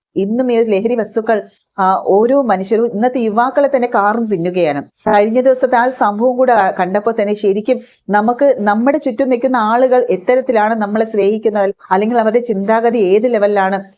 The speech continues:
നമ്മുടെ കൂടെ നിൽക്കുന്നവരുടെ പെരുമാറ്റം അല്ലെങ്കിൽ അവരുടെ സ്വഭാവം ഏത് തരത്തിലാണെന്ന് നമുക്ക് ചിന്തിക്കാൻ പോലും പറ്റാത്ത അവസ്ഥയാണ്.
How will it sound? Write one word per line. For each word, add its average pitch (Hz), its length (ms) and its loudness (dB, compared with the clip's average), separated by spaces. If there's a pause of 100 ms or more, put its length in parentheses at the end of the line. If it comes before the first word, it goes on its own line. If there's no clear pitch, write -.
(240)
നമ്മുടെ 214 320 0
കൂടെ 220 280 0
നിൽക്കുന്നവരുടെ 233 560 0
പെരുമാറ്റം 220 520 0
അല്ലെങ്കിൽ 220 200 0
അവരുടെ 226 160 0
സ്വഭാവം 226 500 -2
ഏത് 214 200 -2
തരത്തിലാണെന്ന് 220 680 0
നമുക്ക് 220 320 0 (340)
ചിന്തിക്കാൻ 262 480 0
പോലും 240 180 2
പറ്റാത്ത 214 320 0
അവസ്ഥയാണ്. 180 600 0